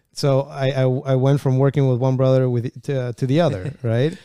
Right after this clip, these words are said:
Speaker 2: It ended
Speaker 1: And
Speaker 2: up staying in the family.
Speaker 1: It ended up staying in the family, yeah,
Speaker 2: <laughs>
Speaker 1: yeah. So he's in lending, and I remember just asking him a bunch of questions. I was like,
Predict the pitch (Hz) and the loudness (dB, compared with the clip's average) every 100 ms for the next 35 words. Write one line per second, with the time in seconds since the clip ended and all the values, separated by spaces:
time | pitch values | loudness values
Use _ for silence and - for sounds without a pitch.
0 | _ _ 123 123 131 123 - 123 123 120 | _ _ -6 -2 -2 -4 -6 -8 -6 -10
1 | 120 123 127 127 120 120 123 117 131 123 | -10 -10 -6 0 0 2 0 -2 -4 -4
2 | 110 131 156 135 107 117 147 139 117 127 | -2 0 0 0 -2 -2 -2 -4 -6 -6
3 | 127 135 120 135 120 151 160 160 143 135 | -6 -6 -4 -2 -2 -2 0 0 0 0
4 | 143 151 123 127 151 156 127 117 117 117 | 0 0 -2 -2 -4 -6 -6 -8 -8 -8
5 | 123 120 107 95 101 120 120 - 104 98 | -8 -6 -6 -8 -8 -8 -8 -10 -8 -8
6 | - 95 - 104 - 104 | -10 -12 -10 -10 -10 -14